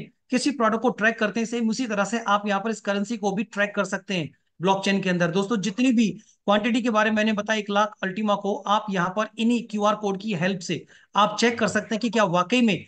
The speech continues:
ये सारी की सारी information जो मैंने दी है क्या वो सही है, गलत तो नहीं है।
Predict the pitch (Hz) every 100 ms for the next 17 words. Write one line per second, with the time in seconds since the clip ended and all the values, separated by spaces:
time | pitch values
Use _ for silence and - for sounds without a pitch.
0 | _ - 214 202 196 214 247 208 208 214
1 | 208 208 202 220 208 196 208 175 202 202
2 | 196 196 190 185 208 202 220 - - 151
3 | 185 180 185 180 170 160